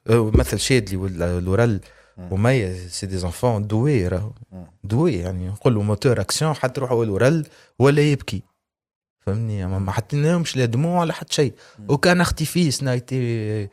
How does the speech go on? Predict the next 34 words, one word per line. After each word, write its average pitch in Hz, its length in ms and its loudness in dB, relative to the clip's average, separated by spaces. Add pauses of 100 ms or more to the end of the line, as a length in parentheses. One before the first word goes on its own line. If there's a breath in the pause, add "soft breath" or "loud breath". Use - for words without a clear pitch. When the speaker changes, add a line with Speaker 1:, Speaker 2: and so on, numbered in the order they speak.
(280 soft breath)
Speaker 1:
اوتيليزي 139 640 2
لحتى - 400 -2
سين 160 320 2
مع 127 100 -2
حتى 147 240 -2
ممثلة. 151 440 2
Speaker 2:
بربي، 104 160 -2
يعني 202 600 -8
فما 175 300 -10
حاجتين، 98 760 -10
آه، 82 380 -14
كي، 92 460 -12 (120)
كو 117 60 -4
جي 110 160 -8
روماركي، 113 760 -8 (760 soft breath)
تفاصيل 156 600 0
تنجم 131 420 -6
تبان 117 420 -6
تافهة، 95 400 -6
ما 104 160 -10
نسميه 135 380 -6
الفيتيشيزم 131 920 -4
متاعك 113 500 -2
في، 104 80 0
Speaker 1:
آه. 101 600 0
Speaker 2:
آه، - 20 -2
رجوش 101 440 -8
اثنين. 90 340 -12
Speaker 1:
آه. 104 240 0 (800)
Speaker 2:
السنين 139 480 -6
الفضة 110 420 -6
والسنين 107 460 -8
الذهب. 104 520 -4
Speaker 1:
آه. 87 180 0